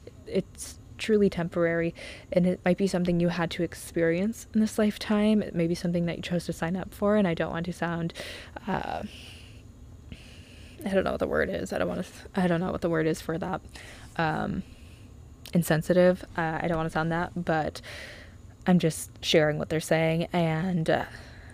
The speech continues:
uh, ooh, that really threw me off, but there's gonna be a lot of emotional clearing happening out.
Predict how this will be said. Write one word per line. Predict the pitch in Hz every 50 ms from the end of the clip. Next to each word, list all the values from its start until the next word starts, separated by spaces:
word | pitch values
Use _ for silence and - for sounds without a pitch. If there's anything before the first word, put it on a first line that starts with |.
| - - -
uh, | 175 165 - - - - - - 202 - - - - - - - - - 190
ooh, | 214 247
that | 190 - 151 -
really | 175 170 170
threw | - - 175 170 165
me | 165 160 160
off, | 160 156 175 - - -
but | 202 185 180 165 156 - - - - - - - - - - - - - - - - - - - - - - - - - - - - - - - - -
there's | 202 190 190 180 -
gonna | 190 - 196 202 190
be | 196
a | 190 175
lot | 175 170 165 170
of | 170 180
emotional | 165 160 160 165 170 - - - - 170 160
clearing | - - - 175 160 160 160 156 151 165 165
happening | - 160 160 - - 180 160 160 165 156
out. | 73 69 69 65 - 208